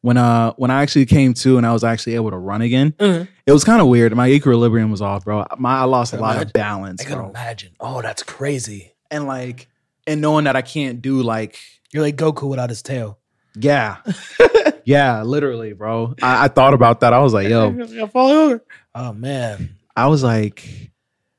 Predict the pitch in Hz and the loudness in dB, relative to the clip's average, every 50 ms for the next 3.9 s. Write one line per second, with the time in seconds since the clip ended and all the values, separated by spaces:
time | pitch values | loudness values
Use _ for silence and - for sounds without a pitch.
0 | _ _ _ _ _ _ - 135 139 139 151 160 156 131 151 147 143 131 117 - | _ _ _ _ _ _ -6 -2 0 2 4 4 4 4 4 4 4 2 0 -2
1 | 127 120 123 131 131 127 - - - - - - - - _ _ _ - 110 107 | -2 -2 -2 -2 -2 -4 -4 -6 -6 -6 -6 -8 -10 -14 _ _ _ -2 0 2
2 | 110 107 101 101 101 98 - 107 98 101 101 117 123 117 - 120 117 - 110 107 | 2 2 0 -2 -4 -4 -4 -4 -4 -2 -2 -2 -2 -2 -2 -2 -4 -2 -2 -2
3 | 104 101 - 107 95 92 95 95 95 98 98 92 - 98 95 95 92 - | -2 -2 -4 -6 -6 -6 -8 -8 -10 -10 -12 -14 -16 -16 -18 -18 -18 -20